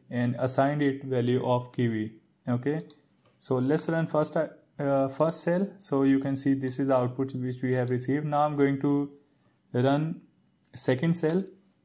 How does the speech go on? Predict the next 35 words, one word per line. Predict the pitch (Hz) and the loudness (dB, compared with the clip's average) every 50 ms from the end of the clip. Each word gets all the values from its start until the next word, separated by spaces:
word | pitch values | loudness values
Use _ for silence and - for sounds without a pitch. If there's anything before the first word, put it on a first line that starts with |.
| _ _ _ _ _ _ _ _ _ _ _ _ _ _ _ _ _ _ _ _ - 208 | _ _ _ _ _ _ _ _ _ _ _ _ _ _ _ _ _ _ _ _ -12 -6
and | 135 131 131 135 | -4 -2 -2 0
in | 131 139 135 | 0 2 2
the | 139 | 4
second | 135 - 151 151 - 180 180 | 4 2 2 0 2 0 2
cell | 175 170 165 160 | 2 2 2 2
we | 156 151 143 | 2 2 2
have | 147 139 | 0 0
not | 139 135 135 135 131 | 0 0 0 0 0
received | 139 131 - - 131 127 127 | 0 0 2 2 0 0 2
any, | 127 127 123 123 123 123 123 - - _ _ _ _ _ _ _ _ - | 0 2 2 2 0 0 -4 -8 -16 _ _ _ _ _ _ _ _ -6
uh, | 127 120 110 - | -4 -4 -2 0
output | - 120 123 123 123 170 165 160 151 | 2 2 2 2 0 0 -2 0 0
because | 143 139 135 135 127 127 127 | -2 0 2 2 2 2 2
we | 127 123 | 0 0
just | 120 135 147 - - - - - _ _ _ | 0 0 0 0 0 -2 -8 -14 _ _ _
assigned | - 127 - - 131 127 127 131 135 131 - | 0 2 2 4 4 2 2 0 -2 -2 -2
kiwi | 135 127 127 135 143 147 151 151 | 0 0 2 2 2 2 0 0
to | - 139 131 | -2 -2 0
this | 123 123 123 123 - - - - - | 2 2 2 2 0 -2 -6 -6 0
new | 123 123 127 135 139 | 2 4 4 4 4
variable | 139 139 135 135 123 123 123 127 131 131 131 | 4 4 4 6 4 2 2 0 0 0 0
which | 123 120 123 127 | -2 -2 -2 -4
is | 120 - | -4 -4
called | - 120 117 117 117 117 - | -2 -2 -2 -2 -2 -4 -8
fruit | - - 131 131 131 135 | -4 -2 0 0 0 0
inventory. | 135 127 120 117 117 117 123 123 151 160 180 175 - - - _ _ _ _ _ _ _ _ - _ - - - | 0 0 2 2 2 0 0 0 0 -2 -2 -2 -4 -12 -20 _ _ _ _ _ _ _ _ -20 _ -20 -6 -2
And | 139 135 139 | 0 2 2
now | 143 147 151 160 165 165 - - | 4 4 4 4 2 2 -2 -2
let's | 139 156 175 190 - - | 0 0 2 2 0 0
print | - - 143 143 151 160 170 175 - - _ _ _ _ _ _ _ _ _ _ | 0 2 2 2 2 2 0 -4 -4 -10 _ _ _ _ _ _ _ _ _ _
the | 135 135 131 - 139 | -2 -2 -2 0 2
element, | 135 131 139 143 147 147 151 143 - | 2 2 2 2 0 -2 -4 -4 -4
zeroth | 143 131 127 131 135 135 139 147 147 147 - - | -4 -2 2 4 4 6 6 4 4 0 -4 -4
element | 143 135 127 131 131 127 131 131 131 - | -2 0 0 2 0 0 -2 -4 -6 -6
of | - 131 127 123 123 123 127 | -2 0 2 2 2 0 -2